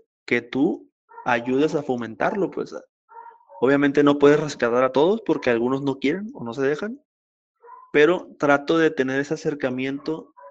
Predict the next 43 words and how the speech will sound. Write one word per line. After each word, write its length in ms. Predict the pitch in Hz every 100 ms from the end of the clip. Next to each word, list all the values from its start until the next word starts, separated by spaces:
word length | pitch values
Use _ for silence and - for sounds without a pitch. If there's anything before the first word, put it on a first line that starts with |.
| - _ 135
buscando 880 | 127 123 117 - 135 156 170 196
que 100 | 156 143
tengan 400 | 127 135 170 175
la 160 | 147
confianza 760 | - 113 107 123 139 185 - 302 - _ _ _ _ _ _ - -
de 300 | 135 127 127
querer 360 | 131 117 117 120
salir 320 | 147 143 147
adelante 580 | 143 120 131 143 180 -
y 80 | 135
que 160 | 127 -
quieran 240 | 127 147 139 131
a-, 60 |
a-, 200 | 123 117 123
acercarte 560 | - 113 - 117 135 131 -
a, 100 | 120
a 40 | 117
que 120 | 113
los 180 | 110 104
apoyes. 480 | - - 123 - _ _ _ _ - - _
Porque 180 | 127 131
al 60 | 127
final 220 | 127 143
de 100 | 147
cuentas 320 | 143 143 143
no 160 | 139 139
los 140 | 143
puedes 260 | 143 139 139
forzar. 360 | 113 117 143 -
O 640 | _ _ _ _ _ -
sea, 140 | - -
por 160 | 110
más 160 | 120 123
que 120 | 143
quieras, 340 | 143 139 139 135
no 100 | 127
los 160 | 135 -
puedes 240 | 139 135
forzar 320 | 117 110 131 139
a, 140 | 131 -
a 80 | 127
que 120 | 120
trabajen. 380 | 107 110 -